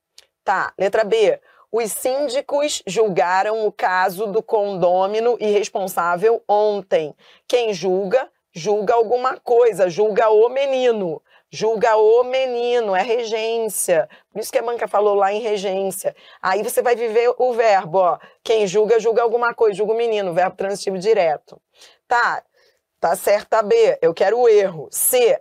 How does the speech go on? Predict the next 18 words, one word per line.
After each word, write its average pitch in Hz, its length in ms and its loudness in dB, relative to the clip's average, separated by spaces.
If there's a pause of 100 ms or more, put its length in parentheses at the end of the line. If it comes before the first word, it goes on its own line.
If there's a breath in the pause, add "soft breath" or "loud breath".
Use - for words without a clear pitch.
(140)
aspiravam 220 1000 0
a 208 160 0
poluição 220 640 0
todos 220 400 0
os 233 140 -2
dias 208 200 2
na 208 140 -4
cidade. 180 640 -2 (320 soft breath)
Esse 539 380 0
aspirar 196 920 0 (260 soft breath)
é 220 100 4
o 214 120 2
aspirar 185 640 0
com 214 160 -4
o 208 60 -2
sentido 208 520 -4
de 190 200 -4
sorver, 208 920 0